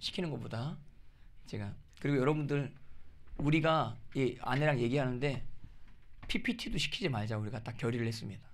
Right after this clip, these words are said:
그래서 아내가 지금 굉장한 신기술을 보여주고 있는 거예요. 저 키보드 세컨 치면서 저 피피티까지 하는데 굉장히 지금 늦어지죠, 가끔씩.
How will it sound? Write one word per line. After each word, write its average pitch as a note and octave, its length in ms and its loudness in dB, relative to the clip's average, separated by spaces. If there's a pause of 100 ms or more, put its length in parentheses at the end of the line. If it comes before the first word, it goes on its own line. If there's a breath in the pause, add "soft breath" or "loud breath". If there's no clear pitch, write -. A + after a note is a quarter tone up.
(400 soft breath)
그래서 A2+ 220 -2
아내가 A2+ 520 2
지금 G#2 260 -6 (500 soft breath)
굉장한 C#3+ 800 4 (220)
신기술을 A3 720 4
보여주고 A2+ 320 0
있는 G2+ 160 -4
거예요. B2 100 -10 (440 loud breath)
저 B2+ 100 0
키보드 G#3 420 8
세컨 D#3+ 300 4
치면서 D3+ 260 4
저 A#2+ 160 0
피피티까지 A#2 760 -2 (140)
하는데 E3 440 2 (300 loud breath)
굉장히 D3+ 360 4
지금 C3 160 2
늦어지죠, B2+ 720 2
가끔씩. A#2 500 -2